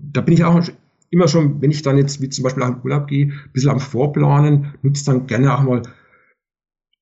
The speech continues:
eine, wie Google Maps und schauen wir mal den Wald von oben an. Und dann sehe ich mir eigentlich schon an den Bäumen, wo es gut, wo es spannend sein könnte.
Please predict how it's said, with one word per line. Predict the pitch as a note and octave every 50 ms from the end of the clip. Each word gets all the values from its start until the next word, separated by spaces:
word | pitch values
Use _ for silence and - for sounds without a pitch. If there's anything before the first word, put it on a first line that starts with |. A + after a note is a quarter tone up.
| -
eine, | G#2 G#2+ G#2 G2+ G2 F#2 F#2+ G2 - - _ _ _ _ _ _ _ -
wie | - A#2+
Google | - C3 B2 G2+ A#2
Maps | G#2 A2+ C#3 C#3+ - - - - - - - _
und | - B2+ B2 B2 - - - - _ _
schauen | - - - A2+ A#2+
wir | C3 C3
mal | C3 B2 B2+
den | B2+ A#2+ A2
Wald | G#2+ A2 B2+
von | - - - -
oben | - B2 C3+ D3+ C#3+ -
an. | G2+ G2+
Und | G2 G2
dann | G#2 G2
sehe | - - B2
ich | B2 -
mir | - G#2+
eigentlich | A2+ B2+ B2
schon | - B2+ A2+
an | G2+ A#2
den | A#2+ A2+ A2+
Bäumen, | - F#2+ G#2 B2 C3+ C#3 C#3+ C#3+ C#3+ - - - -
wo | A2 A#2 C3+
es | C#3+ - - - - _ _ -
gut, | D3 D3+ C#3+ D3 - - - - -
wo | C3 G#2+ A#2
es | C3 C#3
spannend | - - B2 C3 C#3+ D3 C#3+
sein | - G2+ G#2 G2+
könnte. | - - G2 G2 F#2+